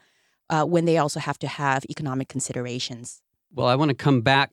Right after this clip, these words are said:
Speaker 2: to the economic relationship between Germany and China later in the show. Joshua Wong, the Hong Kong activist, was in Berlin days after Merkel was in China, and he described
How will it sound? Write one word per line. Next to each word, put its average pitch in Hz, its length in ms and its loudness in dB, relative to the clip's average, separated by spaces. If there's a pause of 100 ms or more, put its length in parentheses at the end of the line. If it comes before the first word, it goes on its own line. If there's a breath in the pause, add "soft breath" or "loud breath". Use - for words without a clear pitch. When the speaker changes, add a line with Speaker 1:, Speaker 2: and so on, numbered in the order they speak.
(120)
Speaker 2:
to 127 140 -6
the 110 260 -2
economic 110 540 -2
relationship 107 480 -2
between 107 320 -4
Germany 101 360 -2
and 90 120 -4
China 101 280 -4
later 101 280 -4
in 98 120 -2
the 90 60 -4
show. 92 520 -4 (400)
Joshua 170 500 2
Wong, 135 560 4
the 110 80 -2
Hong 127 220 0
Kong 117 220 -2
activist, 117 520 -4
was 117 180 -2
in 135 160 2
Berlin 98 500 0
days 117 440 0 (100)
after 117 600 -2 (240)
Merkel 95 320 -4
was 92 160 -6
in 90 120 -2
China, 90 480 -4 (480)
and 113 280 2
he 139 180 0
described 117 760 0